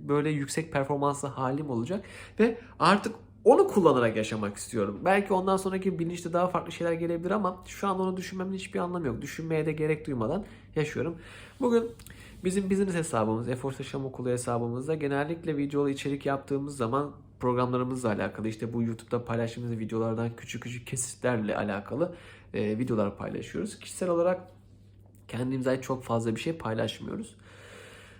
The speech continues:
Ben de, e, bugün otururken ofiste biraz gitar çaldım ve gitar çaldığım küçük bir kesiti Instagram'a yüklemek istedim. İçimden bu geldi.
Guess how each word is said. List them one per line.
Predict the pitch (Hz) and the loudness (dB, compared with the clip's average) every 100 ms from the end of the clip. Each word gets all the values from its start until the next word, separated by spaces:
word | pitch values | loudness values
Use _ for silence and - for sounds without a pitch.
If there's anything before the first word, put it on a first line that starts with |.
| - | -10
Ben | 196 220 330 277 | 2 4 4 4
de, | 240 247 226 | 4 4 2
e, | 208 202 202 202 202 208 | 2 4 4 2 0 0
bugün | 214 208 214 208 | 0 2 -2 -4
otururken | 196 190 202 196 196 | -6 -4 -2 -2 -2
ofiste | 185 180 - 202 | -2 -4 -4 -2
biraz | 190 185 | 0 -2
gitar | 180 180 185 180 | -2 0 0 2
çaldım | 127 - 175 190 | 0 0 -2 -2
ve | 214 226 233 233 226 214 - - | -2 -2 -4 -8 -10 -10 -12 -10
gitar | 285 - 277 - - - - | -2 4 4 2 -6 -20 -18
çaldığım | - 214 190 185 190 | 0 4 4 4 0
küçük | 214 214 202 | -2 -2 -4
bir | 190 | 2
kesiti | 202 196 - 240 233 - - - - | 2 2 -2 -4 -6 -10 -20 -20 -10
Instagram'a | 180 - 190 202 | -6 0 2 4
yüklemek | 208 196 165 170 160 | 2 2 2 2 0
istedim. | - 104 - | -4 -6 -4
İçimden | - 160 160 175 156 | -4 -2 -2 -2 0
bu | 147 | 0
geldi. | 123 98 95 - | 2 2 0 -6